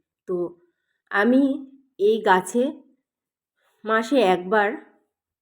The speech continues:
ব্রোন স্প্রে করি, একবার পিজিআর স্প্রে করি। আর বারো মাসি ঝি-, লেবু গাছ বা সবেদা গাছ যে কোনো একটি হলে কিন্তু এটি করবেন। আর ফাঙ্গিসাইড হিসেবে সাপ আর অ্যান্টাকল,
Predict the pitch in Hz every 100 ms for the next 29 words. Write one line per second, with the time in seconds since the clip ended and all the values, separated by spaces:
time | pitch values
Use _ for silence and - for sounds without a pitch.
0 | _ _ _ _ _ _ _ _ 175 170
1 | 214 214 226 220 220 226 226 240 349 -
2 | - 185 180 160 180 185 - - 202 160
3 | 175 160 160 - 160 151 151 147 139 -
4 | 156 156 180 180 208 254 262 262 269 -
5 | - _ 170 160 190 196 196 202 196 190
6 | 185 185 185 - 185 180 202 202 185 175
7 | - _ _ - 226 285 269 226 - 214
8 | 180 185 175 175 175 165 180 359 - _
9 | _ - 185 185 - 165 147 147 139 -
10 | 156 156 151 156 _ _ _ _ _ _
11 | _ _ - 185 196 202 247 226 247 247
12 | 226 240 240 - 208 196 - - 196 196
13 | 180 185 165 160 151